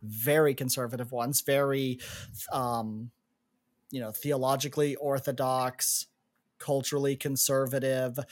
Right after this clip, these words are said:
like, actively the pastor will preach, you know, the, the normativity of the man-woman relationship as, you know, the basis of the Christian family, uh, and so on.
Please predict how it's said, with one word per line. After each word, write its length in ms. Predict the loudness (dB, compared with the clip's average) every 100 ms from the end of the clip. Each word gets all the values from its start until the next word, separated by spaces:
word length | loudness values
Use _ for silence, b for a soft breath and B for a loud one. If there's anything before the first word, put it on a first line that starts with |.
| B B B -4
like, 220 | -4 -4 4
actively 960 | 6 6 4 2 2 0 0 0 0 -2 -4
the 80 |
pastor 560 | -4 0 2 2 0 0
will 240 | 2 0
preach, 920 | 0 -4 -2 0 -2 -2 0 0 -2 _ _
you 180 | -8 -6
know, 220 | -6 -8 -8
the, 280 | -8 -8 -8
the 60 |
normativity 760 | -4 0 0 0 0 0 0 -2
of 120 | -2
the 260 | -2 -2 -2
man-woman 800 | -2 -2 -2 -2 -2 -2 -6 -10 _ -6
relationship 920 | -2 0 -2 -2 -2 0 -2 -4 -14 _
as, 680 | -4 -2 0 -2 -4 -4 -6 -8 -20 -20
you 120 | -18
know, 140 | -16 -14
the 80 | -14
basis 580 | -8 -6 -4 -2 -2 -2
of 100 | -6
the 80 |
Christian 360 | -8 -8 -6 -4
family, 640 | -2 -2 -2 -4 -6 -8 b b b b b
uh, 140 | -4 -2
and 140 | 0 4
so 240 | 6 8
on. 220 | 8 6